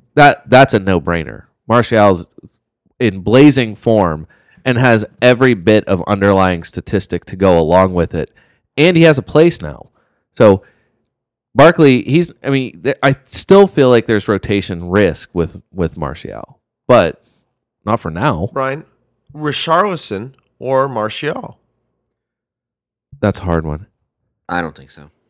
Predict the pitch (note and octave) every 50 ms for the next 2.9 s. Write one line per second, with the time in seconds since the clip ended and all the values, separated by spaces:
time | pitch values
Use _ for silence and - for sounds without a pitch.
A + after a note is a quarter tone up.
0 | _ _ _ _ _ _ _ _ _ _ - A2 A#2 A#2+ A2+ G#2+ G2 G2 F#2 -
1 | - F2+ F2 D#2 - - - - - - - _ _ _ _ _ - G#2+ - -
2 | - _ _ _ _ _ _ - A#2 A#2+ G#2 - A#2+ A#2+ A#2+ C3 D3 B2